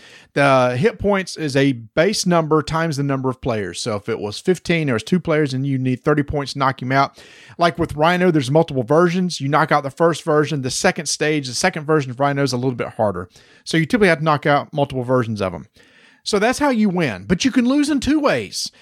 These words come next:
because with every villain, there's a main scheme that they're trying to do. For example, with Rhino, he's trying to break into a bank or something like that. And at the beginning of every villain phase, there's these threat tokens that go on the main scheme.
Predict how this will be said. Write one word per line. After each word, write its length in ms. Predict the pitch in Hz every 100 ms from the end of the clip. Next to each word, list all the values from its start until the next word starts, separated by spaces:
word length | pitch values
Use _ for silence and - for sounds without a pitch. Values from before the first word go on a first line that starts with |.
| -
because 320 | - 175 160 143
with 160 | 147 - 156
every 580 | 160 202 262 285 285
villain, 540 | 180 139 202 160 139 139
there's 200 | 151 147
a 140 | 147
main 480 | 139 139 165 220 262
scheme 460 | - - 190 185 160
that 100 | 151
they're 100 | 156
trying 300 | - 143 135
to 80 |
do. 240 | 120 110 95
For 160 | 107
example, 400 | 107 123 139 202
with 180 | 147 101
Rhino, 360 | 120 151 180 185
he's 140 | 180
trying 200 | 131 139
to 60 | 120
break 200 | 117 123
into 200 | 123 120
a 40 |
bank 220 | 107 101
or 60 | 98
something 240 | 98 71
like 160 | 85 90
that. 280 | 90 - - - - -
And 120 | 190 208
at 60 |
the 80 | 180
beginning 340 | 143 202 277
of 40 | 277
every 180 | 254 196
villain 300 | 247 247 175
phase, 400 | 143 135 139 139
there's 220 | 139 135
these 200 | 151 -
threat 360 | - 285 -
tokens 380 | - 147 160 135
that 180 | 139 117
go 240 | 117 107 107
on 140 | 131
the 60 | 127
main 300 | 110 107 110
scheme. 540 | - 269 285 117